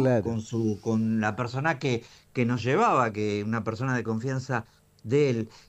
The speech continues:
Speaker 2: Y en esas charlas, eran quince minutos del viaje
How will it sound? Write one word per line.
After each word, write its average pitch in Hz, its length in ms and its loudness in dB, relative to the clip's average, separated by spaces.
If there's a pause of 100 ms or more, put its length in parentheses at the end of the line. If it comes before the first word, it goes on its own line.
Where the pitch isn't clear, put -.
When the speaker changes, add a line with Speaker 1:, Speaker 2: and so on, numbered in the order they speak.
(160)
Speaker 2:
Y 156 180 0
en 214 100 4
esas 254 300 -2
charlas, 147 960 0
eran 180 460 -2
quince 220 460 2
minutos 160 600 0
del 135 140 4
viaje 180 580 2